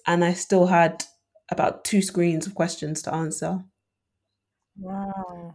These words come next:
Speaker 1: And literally at one point, I was just
Speaker 2: Mm.
Speaker 1: like, "You know what? It's single best answer. Just click, click, click an answer, and then go back
Speaker 2: <laughs>
Speaker 1: and read and do, do damage control." 'Cause it's better to at least
Speaker 2: Yeah.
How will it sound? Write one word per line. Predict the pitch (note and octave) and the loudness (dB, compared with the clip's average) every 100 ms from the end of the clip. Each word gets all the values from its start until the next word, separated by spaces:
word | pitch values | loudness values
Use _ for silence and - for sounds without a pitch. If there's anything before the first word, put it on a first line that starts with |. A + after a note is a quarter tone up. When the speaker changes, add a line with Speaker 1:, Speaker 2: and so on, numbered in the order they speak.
| - | 0
Speaker 1:
And | E3+ E3 D3 E3+ | 2 2 0 4
literally | G3+ G3 F#3+ D#3+ C#3+ | 6 6 2 2 4
at | D#3+ | 6
one | F3 F#3+ F#3+ | 8 6 4
point, | D3 D#3 | 0 0
I | |
was | F#3+ | -4
just | E3+ | -4
Speaker 2:
Mm. | |
Speaker 1:
like, | F3 - - | -4 -2 2
"You | F3+ | 4
know | F#3 | 4
what? | - G#3 - | 6 4 2
It's | - - | -2 4
single | G3 F3+ | 6 6
best | E3+ F3 | 4 0
answer. | E3+ E3 - F3 F3 - - | 0 0 2 0 0 -10 0
Just | F#3+ - | 0 4
click, | G#3+ - - - - | 6 6 4 -8 2
click, | A#3 | 2
click | - G3+ - - - | 4 0 -4 -10 2
an | G3+ F#3+ | 4 6
answer, | G3 D#3+ E3+ D4+ - - - - | 4 6 6 4 -2 -20 -20 2
and | F3 | 4
then | E3 | 8
go | G3 G3 | 8 10
back | E3+ E3+ - - | 10 8 4 4
Speaker 2:
<laughs> | |
Speaker 1:
and | E3+ | 6
read | E3+ F#3 | 8 8
and | E3 E3 D#3+ - | 6 4 -2 0
do, | G3+ G3 - | 4 4 4
do | G3+ G3+ | 4 8
damage | F#3 G3+ G3 | 10 8 6
control." | - F3+ F3+ D3+ D#3+ - - - - | 4 2 4 2 2 -6 -20 -20 4
'Cause | G3+ | 10
it's | F#3+ F#3+ | 10 12
better | A3 A3+ | 10 10
to | G#3+ F#3+ | 8 6
at | G3 | 6
least | F#3+ | 6
Speaker 2:
Yeah. | F#3 | 4